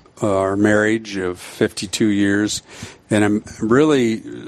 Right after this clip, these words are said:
uh, blessed to have found a group of men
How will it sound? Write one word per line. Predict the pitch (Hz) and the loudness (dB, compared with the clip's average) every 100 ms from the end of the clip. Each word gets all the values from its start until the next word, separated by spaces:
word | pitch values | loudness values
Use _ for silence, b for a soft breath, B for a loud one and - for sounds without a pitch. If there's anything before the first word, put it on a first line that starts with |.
| - 120 | -12 -2
uh, | 113 101 98 | 0 2 0
blessed | 98 110 104 101 - - | 0 2 2 0 -4 0
to | 98 98 98 107 | 0 2 -2 -2
have | 113 104 98 | 2 2 0
found | - - - - 107 107 | -6 -20 -6 0 4 4
a | |
group | 101 110 98 | 4 0 2
of | 98 | 0
men | 98 98 101 101 104 | 2 4 2 0 -2